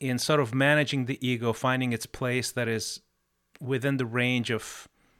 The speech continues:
healthy and helpful, actually, right?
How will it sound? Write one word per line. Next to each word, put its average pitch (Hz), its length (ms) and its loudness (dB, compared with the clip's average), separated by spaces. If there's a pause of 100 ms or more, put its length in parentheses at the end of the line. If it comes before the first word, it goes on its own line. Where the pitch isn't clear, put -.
(280)
healthy 127 560 -2
and 113 120 -2
helpful, 147 560 -2
actually, 123 520 -8 (100)
right? 135 220 -12